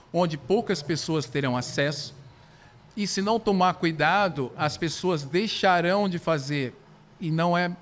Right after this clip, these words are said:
uma forma de menosprezo, as pequenas provas, as provas menores,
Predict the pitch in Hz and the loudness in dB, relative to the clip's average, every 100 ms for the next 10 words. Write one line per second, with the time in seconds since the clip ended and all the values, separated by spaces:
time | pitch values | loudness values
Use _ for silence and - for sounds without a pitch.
0 | - 175 160 147 - 160 160 156 160 165 | -8 -2 0 0 0 0 0 -2 -2 0
1 | 156 - 175 170 135 117 110 - - - | -2 -4 -2 0 -2 -6 -10 -12 -20 -20
2 | - 151 156 156 143 160 147 143 - 143 | -6 -4 -4 -6 -2 -2 -2 -4 -2 0
3 | 165 196 156 139 - 147 139 131 135 131 | 0 -2 -4 -6 0 0 0 -2 -2 0
4 | 127 131 139 180 175 | 0 2 0 -2 -6